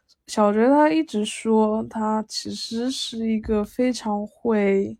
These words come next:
非常会看人脸色，然后去感知别人情绪的一个人，也可以说是共情力非常的强。我觉得看他跟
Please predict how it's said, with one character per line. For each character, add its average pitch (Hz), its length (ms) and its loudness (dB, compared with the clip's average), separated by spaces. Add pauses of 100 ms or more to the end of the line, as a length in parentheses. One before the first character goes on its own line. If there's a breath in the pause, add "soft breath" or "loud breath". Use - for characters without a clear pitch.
(960)
非 247 180 0
常 240 180 -2
会 247 140 0
看 240 240 -6
人 214 220 0
脸 190 240 -4
色， 208 420 -4
然 208 180 -4
后 214 140 -6
去 226 140 -14
感 220 260 -2
知 - 180 -2
别 208 200 -2
人 214 180 -4
情 196 340 -4
绪 277 220 -2
的 220 100 2
一 196 120 2
个 - 120 -10
人， 156 160 -6 (1500 loud breath)
也 220 120 -4
可 208 100 0
以 214 120 4
说 233 180 -4
是 220 480 -2
共 254 240 -6
情 214 320 -8
力 220 220 -2
非 240 200 -4
常 208 280 -6
的 208 120 -2
强。 202 400 -4 (920 loud breath)
我 254 100 -2
觉 247 100 2
得 339 160 6
看 339 280 -2
他 320 180 2
跟 339 420 -2